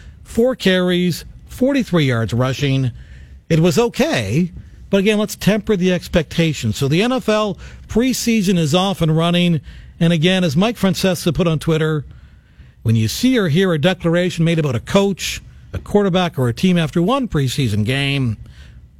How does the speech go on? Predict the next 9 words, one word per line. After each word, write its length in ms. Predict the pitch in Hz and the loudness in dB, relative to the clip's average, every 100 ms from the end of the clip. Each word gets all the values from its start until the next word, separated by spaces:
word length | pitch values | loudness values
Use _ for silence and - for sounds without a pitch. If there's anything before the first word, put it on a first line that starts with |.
| - | -8
played 180 | - 127 | -2 0
at 100 | 101 | 2
half 220 | 165 262 | 0 0
speed, 640 | - 220 214 208 196 175 - - - - - - - | 0 0 2 2 2 0 -4 -14 -20 -20 -20 -20 -4
with 180 | 117 120 | 0 2
no 200 | 175 254 | 2 2
sophistication, 1120 | 247 214 202 214 180 185 190 190 180 180 170 - - - - | -2 -2 0 0 2 0 0 0 0 -2 -4 -10 -20 -20 -4
limited 480 | 139 151 262 302 254 | 0 2 2 0 0
personnel, 840 | 175 165 156 147 147 143 147 135 | 0 0 0 0 0 0 -2 -4